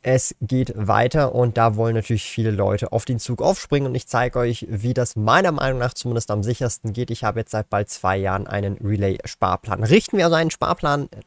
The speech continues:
und aber auch ein eigenes Wallet ein. Ähm, wenn wir die Relay-App herunterladen.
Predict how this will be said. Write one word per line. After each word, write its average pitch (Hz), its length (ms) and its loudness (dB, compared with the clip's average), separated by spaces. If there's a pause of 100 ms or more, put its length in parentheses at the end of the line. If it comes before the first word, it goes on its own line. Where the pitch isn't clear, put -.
(220)
und 170 380 0
aber 135 240 0
auch 131 100 -4
ein 104 60 -4
eigenes 127 400 -4
Wallet 123 240 4
ein. 170 260 2 (560)
Ähm, 147 220 6
wenn 170 140 8
wir 196 60 6
die 185 120 2
Relay-App 165 680 2 (580)
herunterladen. 135 1000 2